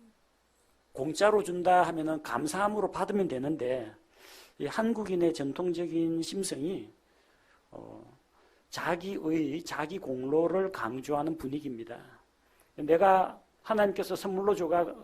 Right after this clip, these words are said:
값없이 영생을 얻었다 하면 이게 조금 너무 싸구려 같고 의심스럽습니다.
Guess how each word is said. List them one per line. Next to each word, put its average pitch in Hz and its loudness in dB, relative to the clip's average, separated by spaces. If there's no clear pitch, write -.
값없이 196 4
영생을 156 4
얻었다 139 4
하면 220 2
이게 175 2
조금 190 6
너무 139 -4
싸구려 185 2
같고 151 0
의심스럽습니다. 147 -6